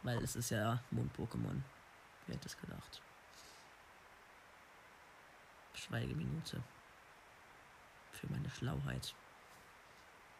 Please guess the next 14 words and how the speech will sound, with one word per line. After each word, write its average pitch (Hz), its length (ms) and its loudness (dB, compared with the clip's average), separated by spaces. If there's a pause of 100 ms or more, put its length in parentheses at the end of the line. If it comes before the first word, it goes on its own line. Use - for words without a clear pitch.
(760)
Ja, 175 120 8
ich 180 120 4
bin 180 120 6
kompetent, 190 600 8
ne? 123 180 8 (540)
Äh, 147 240 10
okay, 135 180 4
weiter 135 180 4
geht's. 131 300 2 (2250)
Was - 160 2
wollte 175 160 4
ich 135 100 6
sagen? 135 460 4 (240)
Äh, 123 760 4